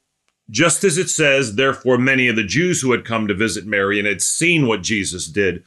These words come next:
put their faith in him," all of us, when we read the scripture and we hear what Jesus did,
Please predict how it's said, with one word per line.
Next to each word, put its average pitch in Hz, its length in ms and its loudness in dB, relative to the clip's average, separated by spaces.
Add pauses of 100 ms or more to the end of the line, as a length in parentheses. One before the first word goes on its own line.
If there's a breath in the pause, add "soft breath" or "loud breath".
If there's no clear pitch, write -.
(320 soft breath)
put 107 180 -2
their 101 140 0
faith 92 400 -4
in 78 100 -12
him," 98 280 -12 (1600)
all 156 280 4
of 131 120 2
us, 175 280 2
when 135 200 0
we 139 160 4
read 139 460 2
the 131 80 0
scripture - 840 -4 (640)
and 131 180 2
we 147 140 2
hear 160 680 0 (440)
what 123 220 2
Jesus 131 480 0
did, 110 480 -2